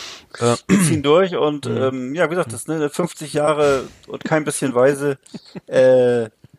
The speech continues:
Speaker 2: so hier, ne, wie Per Augustinski und Maximilian Schell machen weiter.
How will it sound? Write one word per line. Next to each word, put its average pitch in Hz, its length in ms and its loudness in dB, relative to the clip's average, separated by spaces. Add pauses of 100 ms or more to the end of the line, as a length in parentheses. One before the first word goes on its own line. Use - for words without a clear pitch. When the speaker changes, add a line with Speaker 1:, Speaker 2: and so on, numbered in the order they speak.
(300)
Speaker 2:
so 123 260 -6
hier, 143 220 2
ne, 135 200 0
wie 143 120 -8
Per 156 300 2
Augustinski 170 640 -4
und 147 320 -2
Maximilian 147 560 -4
Schell 143 300 0
machen 139 300 -6
weiter. 143 320 0